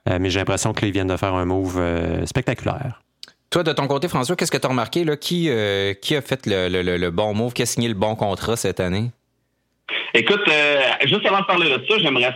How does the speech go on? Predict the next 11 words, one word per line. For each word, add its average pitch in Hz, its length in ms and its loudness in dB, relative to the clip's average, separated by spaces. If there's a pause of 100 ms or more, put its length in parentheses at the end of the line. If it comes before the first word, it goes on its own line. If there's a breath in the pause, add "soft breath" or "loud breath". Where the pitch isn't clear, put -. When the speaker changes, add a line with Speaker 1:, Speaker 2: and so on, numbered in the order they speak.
(120)
Speaker 3:
ça, 165 260 2
euh, 117 400 2
juste 143 220 -4
clarifier 127 480 0
une 156 120 0
petite 131 280 0
erreur 139 200 2
que 123 60 -2
j'ai 123 80 2
faite, 147 300 -2
euh, 143 300 2